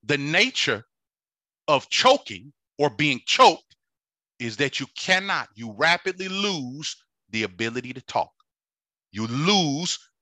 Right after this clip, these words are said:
the ability to communicate. When they, when the air passages and the throat begins to get cut off,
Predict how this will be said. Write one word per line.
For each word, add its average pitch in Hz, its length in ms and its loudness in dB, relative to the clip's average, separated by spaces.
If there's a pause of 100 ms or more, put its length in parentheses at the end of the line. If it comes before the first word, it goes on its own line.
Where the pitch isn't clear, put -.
the 117 120 0
ability 127 560 -2 (380)
to 120 100 -8
communicate. 117 680 -6 (1160)
When 110 120 -2
they, 131 140 2
when 120 260 -2
the 123 160 -2
air 185 220 4
passages 135 580 -4
and 120 120 -6
the 113 80 -2
throat 180 340 2 (260)
begins 170 680 2
to 196 100 -4
get 202 240 -6
cut 214 220 4
off, 160 280 0